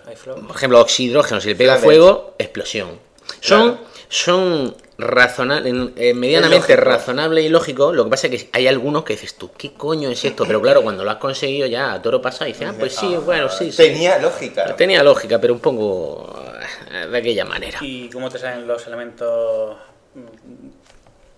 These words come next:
Speaker 1: primeros?
Speaker 2: Los elementos primeros son,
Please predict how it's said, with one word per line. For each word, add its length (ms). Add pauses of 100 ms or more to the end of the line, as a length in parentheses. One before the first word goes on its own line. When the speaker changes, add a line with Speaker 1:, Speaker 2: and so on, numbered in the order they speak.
(120)
Speaker 1:
primeros? 380 (720)
Speaker 2:
Los 100
elementos 360
primeros 420
son, 340